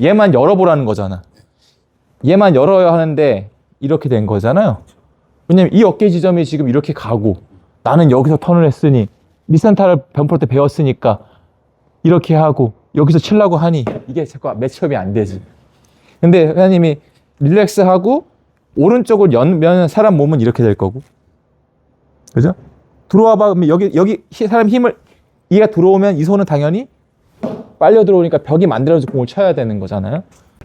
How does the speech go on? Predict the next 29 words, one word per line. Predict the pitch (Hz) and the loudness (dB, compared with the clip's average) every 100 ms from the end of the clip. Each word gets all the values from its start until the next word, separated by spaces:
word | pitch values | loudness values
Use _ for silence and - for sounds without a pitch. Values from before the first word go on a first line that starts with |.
| - - | -20 -8
그래서 | - 160 | -2 2
제가 | 156 | 2
한, | 139 190 | 2 -2
한 | 151 139 220 | -2 -4 0
손 | 220 | 2
해봐요, | 190 160 147 | 2 2 2
한 | 147 | 0
손 | 143 | -2
해봐요 | 123 117 107 | -2 0 -2
라는 | 104 104 101 101 | -2 -4 -4 -2
게 | 98 95 - _ - | -2 -4 -12 _ -12
아까도 | - 131 170 156 143 110 | -6 -2 0 2 2 2
이거 | 135 156 | 0 0
하기 | 220 208 | 0 0
전에 | 175 143 113 98 - | 0 -2 -4 -8 -6
한 | 175 190 | -4 0
손 | 180 | 0
하라고 | 156 143 127 | 0 0 -2
했을 | 113 110 | -8 -6
때 | 104 | -4
어떻게 | 92 - | -4 -6
하시냐면 | 104 101 95 92 87 - _ _ _ _ _ _ _ _ _ _ _ _ _ _ _ _ _ _ _ _ _ _ _ - - - _ _ _ _ _ _ _ _ _ _ _ _ _ _ | -6 -4 -4 -4 -6 -12 _ _ _ _ _ _ _ _ _ _ _ _ _ _ _ _ _ _ _ _ _ _ _ -18 -18 -18 _ _ _ _ _ _ _ _ _ _ _ _ _ _
그러면 | - 143 135 | -4 0 2
결국 | 123 131 127 - | 2 0 -2 -8
같이 | - 123 - 180 | -10 -8 -2 0
갔다가 | 156 - 135 123 123 | -2 -2 -2 0 0
나왔다가 | 107 113 123 139 - 127 117 | 0 0 0 0 -2 -2 -2
이거 | 107 120 127 | -4 -4 -6
아니에요. | 107 95 101 101 | -8 -10 -8 -10